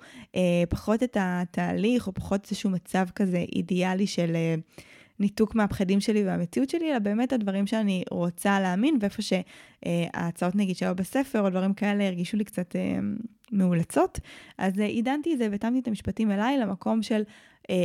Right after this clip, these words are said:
איפה יכולת ההכלה שלי, ואיפה גם ה-, ה-, אני יודעת, הכאבים והאמונות המקבילות שלי, וממש פיזרתי במשך, אה,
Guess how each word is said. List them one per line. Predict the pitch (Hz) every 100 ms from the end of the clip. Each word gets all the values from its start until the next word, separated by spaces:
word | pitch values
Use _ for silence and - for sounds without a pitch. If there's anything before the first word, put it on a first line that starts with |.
| -
איפה | 202 226
יכולת | 202 196 202 196
ההכלה | 175 - 180 185
שלי, | - 202 294 220
ואיפה | 185 185 -
גם | 190 180
ה-, | 175 -
ה-, | 170 165 - 190
אני | 170
יודעת, | 180 -
הכאבים | 175 175 170 170 165 233 254
והאמונות | 180 175 196 196
המקבילות | 185 180 190
שלי, | - 254 339 - - - 185
וממש | 185 208
פיזרתי | 226 196 190 196 220
במשך, | 180 175 180 202 -
אה, | 175 170